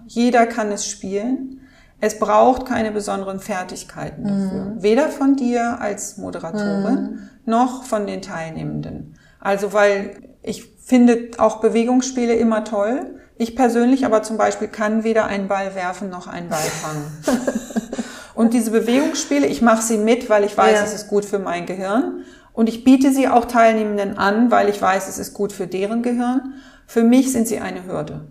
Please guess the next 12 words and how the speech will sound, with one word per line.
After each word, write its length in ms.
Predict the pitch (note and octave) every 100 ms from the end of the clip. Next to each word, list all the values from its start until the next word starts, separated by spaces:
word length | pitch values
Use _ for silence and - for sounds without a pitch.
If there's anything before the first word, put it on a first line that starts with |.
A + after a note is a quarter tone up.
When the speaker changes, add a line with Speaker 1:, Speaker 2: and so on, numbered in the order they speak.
| -
Speaker 2:
Mhm. 480 | G3+ F#3+ F#3 F#3 G3+
Speaker 1:
Das 340 | G#3+ - - - -
ist 260 | - B3 -
ganz 340 | B3 C4+ C#4+
ehrlich 380 | - A3+ A3+ A3+
so, 260 | G#3+ G#3+ G#3
ich 140 | A3 -
kann 260 | A#3 A#3+
halt 180 | A#3 A#3
wirklich 300 | G#3 G#3 G3
schlecht 340 | G3+ F3 - -
werfen 400 | G3 G3 -